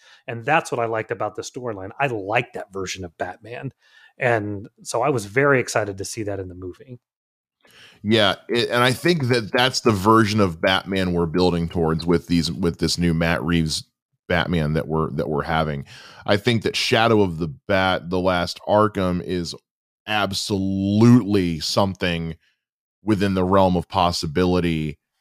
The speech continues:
Speaker 2: for a future Matt Reeves, Robert Pattinson Batman movie, eh, because it is that relationship with the police that yeah, that other, aside from just talking to Commissioner Gordon,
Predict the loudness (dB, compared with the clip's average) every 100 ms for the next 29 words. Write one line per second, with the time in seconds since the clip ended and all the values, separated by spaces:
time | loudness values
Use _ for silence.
0 | _ -6 0 4 4 2 0 -2 0 2
1 | 2 0 0 -6 _ -4 0 0 2 2
2 | 2 0 0 2 2 2 0 -2 -2 -4
3 | -2 0 0 0 -2 0 0 0 0 -2
4 | -4 -2 -2 0 0 4 4 6 6 4
5 | 2 2 0 -6 -20 _ 0 2 4 4
6 | 0 -4 -4 -2 -2 -2 -4 -4 -6 -18
7 | -6 -2 0 -2 -2 -4 -2 -2 -4 _
8 | _ _ _ _ 0 2 2 0 -4 -2
9 | 0 2 0 -2 0 2 0 0 0 0
10 | 2 0 0 0 2 2 0 -8 -6 -6
11 | -6 -6 -4 0 0 0 -4